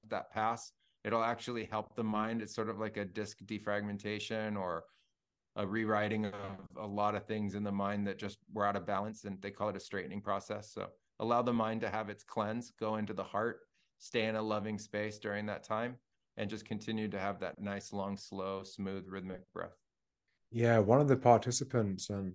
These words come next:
Speaker 2: on the one that I did recently, she felt really trapped in her mind. Like, there's this loop where she almost, she was trapped between that and then, um, just actually,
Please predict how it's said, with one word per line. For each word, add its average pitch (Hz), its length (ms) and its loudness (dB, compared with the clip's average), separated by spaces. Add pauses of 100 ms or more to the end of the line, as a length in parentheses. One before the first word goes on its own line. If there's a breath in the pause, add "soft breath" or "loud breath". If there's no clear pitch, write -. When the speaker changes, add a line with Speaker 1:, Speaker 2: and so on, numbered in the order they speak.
Speaker 2:
on 98 100 -8
the 101 60 -4
one 98 120 0
that 92 80 0
I 98 60 -4
did 95 120 -2
recently, 98 540 2
she 110 380 2 (180)
felt 101 340 2
really 98 400 2
trapped - 520 0
in 98 100 -2
her 92 120 -2
mind. 95 460 2
Like, 90 160 -2
there's 90 160 -4
this 87 140 -4
loop 95 500 0
where 95 120 -2
she 98 160 -4 (140)
almost, 107 340 0 (300 loud breath)
she - 120 4
was 107 80 6
trapped 135 260 6
between 110 320 4
that 110 440 6
and 107 180 2
then, 101 460 4 (100)
um, 87 500 -4 (480 soft breath)
just - 180 6
actually, 127 580 8